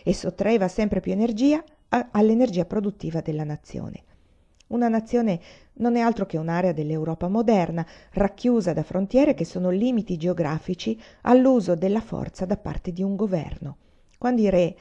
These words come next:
avidi di potere, ruppero il sistema feudale,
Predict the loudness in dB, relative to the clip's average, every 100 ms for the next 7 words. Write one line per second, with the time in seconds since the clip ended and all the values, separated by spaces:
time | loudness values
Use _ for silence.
0 | -20 -18 -4 0 2 0 -2 -4 -4 -2
1 | 2 2 2 2 2 2 0 -4 -6 -8
2 | -2 -2 -2 -4 -2 -2 0 -4